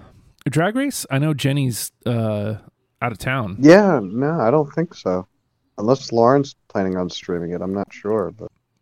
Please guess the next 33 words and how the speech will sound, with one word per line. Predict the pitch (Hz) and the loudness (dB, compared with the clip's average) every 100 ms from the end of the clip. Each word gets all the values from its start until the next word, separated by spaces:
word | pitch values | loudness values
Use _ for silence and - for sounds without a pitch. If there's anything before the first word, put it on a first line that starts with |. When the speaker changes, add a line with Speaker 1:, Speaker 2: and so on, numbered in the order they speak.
| - | -8
Speaker 1:
Oh, | 123 110 | -6 -2
Speaker 2:
I | |
Speaker 1:
okay. | 98 | 2
Speaker 2:
haven't | 113 95 | 4 2
heard | 92 110 | 0 2
anything, | 107 123 - 156 170 | 2 -2 -4 -4 -4
so | - - 87 85 - _ _ _ _ _ | -8 -8 -6 -6 -10 _ _ _ _ _
Speaker 1:
Oh. | 139 139 98 - _ _ _ | -6 -4 -6 -10 _ _ _
Speaker 2:
I | - | -10
don't | 95 107 107 98 | -4 -4 -4 -4
know. | 117 127 - _ - | -6 -6 -10 _ -6
Speaker 1:
I | 117 | -4
know, | 131 147 151 - - - | -2 -2 -4 -8 -16 -6
I | 135 135 | -4 -2
know | 135 143 156 | 0 0 0
that | 139 135 | -2 -4
tomorrow | - 127 117 120 131 139 135 131 127 | -6 -6 -4 -2 -2 0 0 0 -2
we're | 123 110 113 123 123 | -4 -6 -4 -4 -2
going | 127 123 120 | -4 -4 -4
to | - 113 104 - _ _ _ _ _ | -4 -4 -4 -8 _ _ _ _ _
try | - 135 | -8 -6
to, | 120 | -4
like, | 113 87 | -4 -6
kinda | - 127 123 117 | -10 -6 -4 -6
get | 104 113 110 - | -6 -6 -6 -6
together, | 104 98 104 120 | -6 -4 -4 -4
but | 120 110 - | -4 -8 -6
not | 113 107 - _ | -8 -8 -10 _
right. | 117 104 92 - - _ _ _ _ _ _ _ | -8 -8 -8 -12 -18 _ _ _ _ _ _ _
Um, | - 101 92 107 | -8 -8 -8 -4
Speaker 2:
Okay. | 139 131 127 - _ _ _ _ _ _ - | 0 0 0 -8 _ _ _ _ _ _ -6
Speaker 1:
uh, | 110 107 95 - - - | -4 -4 -6 -8 -14 -12
like, | 123 127 101 | -6 -6 -8